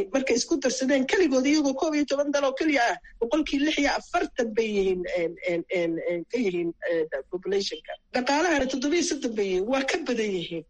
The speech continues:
Marka inay cunaqabatayn ku jiraan, dadka Ruushka Security Council-kii ku jira, cunaqabatayn ku jira. Iran ood og tahay, eh, la yidhaahdo wax, marba wax loo saaro, waxbay nuclear iyo waxbay wadaayo,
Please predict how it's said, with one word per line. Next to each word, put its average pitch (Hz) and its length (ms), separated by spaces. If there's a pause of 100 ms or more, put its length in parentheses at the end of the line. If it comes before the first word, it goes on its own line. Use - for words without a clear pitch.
(420)
Marka 294 260
inay 339 260
cunaqabatayn 247 1000
ku 285 120
jiraan, 175 600
dadka 254 640 (260)
Ruushka 339 520
Security 339 460
Council-kii 311 500
ku 359 120
jira, 277 320
cunaqabatayn 214 800
ku 202 80
jira. 208 240 (160)
Iran 330 540
ood 285 240
og - 200
tahay, 254 560
eh, 226 560
la 233 120
yidhaahdo 233 440
wax, 254 220 (140)
marba 247 400
wax 240 200
loo 247 240
saaro, 220 400
waxbay 233 380
nuclear 240 380
iyo 240 100
waxbay 240 260
wadaayo, 226 800